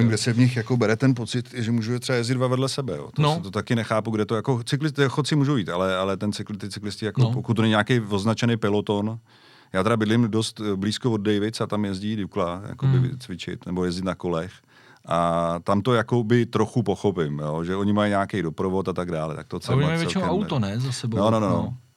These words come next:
Speaker 1: No, ale
Speaker 2: Tam
Speaker 1: já zase bydlím u Žatecka, že jo?
Speaker 2: Hmm.
Speaker 1: A tam teda musím říct, jako, že občas vyjedeš ze zatáčky, dobře, <clears throat> asi nejedu třeba vždycky úplně podle předpisu, ale jako dokážou se tě tam,
Speaker 2: Hmm.
Speaker 1: těm překvapit ne dva,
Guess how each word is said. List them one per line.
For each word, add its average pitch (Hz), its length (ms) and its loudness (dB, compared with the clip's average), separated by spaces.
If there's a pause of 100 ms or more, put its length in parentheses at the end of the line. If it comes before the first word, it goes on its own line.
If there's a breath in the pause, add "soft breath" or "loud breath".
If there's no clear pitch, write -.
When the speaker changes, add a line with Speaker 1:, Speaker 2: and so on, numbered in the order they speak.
(140)
Speaker 1:
No, 135 240 -2
ale 160 180 2
Speaker 2:
Tam 87 100 0 (400 loud breath)
Speaker 1:
já 135 180 4
zase 160 240 0
bydlím 147 680 -2
u 123 60 -4
Žatecka, 143 500 -4
že 156 100 -4
jo? 143 100 -2
Speaker 2:
Hmm. 90 260 -2 (520 soft breath)
Speaker 1:
A 120 60 -14
tam 127 200 -2
teda 135 180 -4
musím 131 320 0
říct, 131 260 -2
jako, 135 200 -6
že 139 100 -4
občas 127 420 -4
vyjedeš 131 340 0
ze 127 80 0
zatáčky, 117 840 -4 (260)
dobře, - 340 -10 (340)
<clears throat> 107 240 -6
asi - 220 -18
nejedu 85 300 -10
třeba 123 200 -6
vždycky 113 360 -8
úplně 123 240 -4
podle 123 320 -6
předpisu, 123 500 -6 (400 loud breath)
ale 117 180 4
jako 151 180 2
dokážou 180 500 -2
se 175 160 -4
tě 165 140 -2
tam, 175 300 0
Speaker 2:
Hmm. 104 160 4
Speaker 1:
těm 160 120 4
překvapit 151 480 -2
ne 170 200 2
dva, 139 320 2